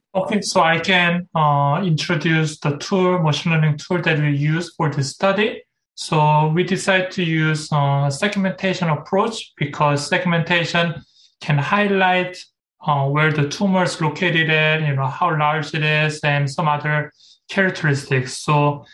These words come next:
uh, most of the segmentation machine learning models used for natural images use, uh, single magnification based approach. But in pathology, I learned, uh, while interacting with pathologists at M S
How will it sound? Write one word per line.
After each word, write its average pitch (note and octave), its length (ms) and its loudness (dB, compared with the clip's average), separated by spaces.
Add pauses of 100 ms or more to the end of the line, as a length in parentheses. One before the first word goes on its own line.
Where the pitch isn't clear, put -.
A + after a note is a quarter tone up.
(320)
uh, D#3 180 2
most A#3 280 -2
of A#3+ 180 -2
the G3+ 140 0
segmentation G3+ 920 0
machine D#3 320 0
learning D#3+ 240 2
models D#3+ 500 0
used D3 280 -2
for C#3+ 280 2
natural D3 420 0
images E3 600 0
use, D3 500 0
uh, C#3 180 0
single G3+ 420 0
magnification E3 1080 -2
based D3+ 460 0 (400)
approach. G3 640 -2 (460)
But D3+ 420 2
in E3+ 520 0 (140)
pathology, E3 960 2 (300)
I D#3 160 0
learned, D#3+ 720 2 (100)
uh, C#3+ 200 2
while C#3+ 280 2
interacting D3 800 0
with C3+ 260 0
pathologists E3 600 -2
at D3 100 2
M D3 140 4
S D#3+ 160 0